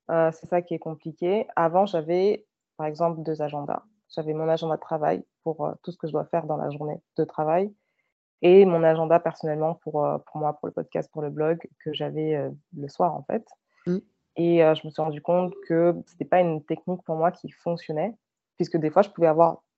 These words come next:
Speaker 1: dans mon agenda de travail énormément de choses à faire. Et quand je rentre chez moi, plus les imprévus, parce qu'il y a toujours des imprévus, quand je rentre chez moi, je suis sur les rotules et je vois que j'ai mis, euh, trois ou quatre, cinq tâches pour le, pour le podcast. Et en
Speaker 2: Ouais,
Speaker 1: fait,
Speaker 2: t'as
Speaker 1: c'est juste
Speaker 2: pas
Speaker 1: pas,
Speaker 2: envie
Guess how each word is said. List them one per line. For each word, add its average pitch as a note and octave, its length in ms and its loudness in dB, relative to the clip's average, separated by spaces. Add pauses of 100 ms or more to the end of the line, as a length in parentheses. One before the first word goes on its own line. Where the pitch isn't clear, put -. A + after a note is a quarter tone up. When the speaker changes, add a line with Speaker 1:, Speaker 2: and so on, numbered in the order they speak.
(140)
Speaker 1:
dans - 180 -8
mon D#3 120 -4
agenda D3+ 240 -2
de D#3 40 -8
travail E3 320 2 (140)
énormément E3 440 2
de - 40 -12
choses E3 140 -10
à D#3 80 -2
faire. E3 240 -2 (480)
Et - 40 -14
quand E3+ 200 -2
je D#3 60 -4
rentre F3+ 280 -2
chez - 160 -10
moi, D#3 240 -4
plus G#3 180 2
les D#3+ 120 0
imprévus, D#3 320 0
parce G3+ 100 -12
qu'il - 80 -10
y - 40 -14
a - 20 -16
toujours F3 180 -8
des D#3 140 -2
imprévus, D#3+ 340 -8 (320)
quand D#3 120 -4
je D#3+ 40 -4
rentre D#3+ 140 0
chez - 80 -6
moi, F3+ 100 4
je G3+ 60 -4
suis E3+ 80 -4
sur E3 140 -4
les D#3+ 60 0
rotules D#3+ 360 2
et D#3+ 80 0
je D3+ 60 -4
vois E3+ 120 6
que F3 100 0
j'ai D#3 180 -2
mis, E3+ 260 2
euh, D#3+ 100 2 (140)
trois F3 240 6
ou D#3+ 60 4
quatre, F3 200 0
cinq E3 240 -4
tâches F3 300 -2
pour D#3+ 140 -4
le, D#3+ 360 -2 (380)
pour D#3 100 -2
le D3+ 60 -2
podcast. F#3 400 2
Et - 40 -2
en D#3 60 -2
Speaker 2:
Ouais, F3+ 60 0
Speaker 1:
fait, E3+ 80 8
Speaker 2:
t'as D3 120 0
Speaker 1:
c'est D#3 40 0
juste D#3+ 80 -4
Speaker 2:
pas E3 100 2
Speaker 1:
pas, D#3+ 200 4
Speaker 2:
envie - 120 -6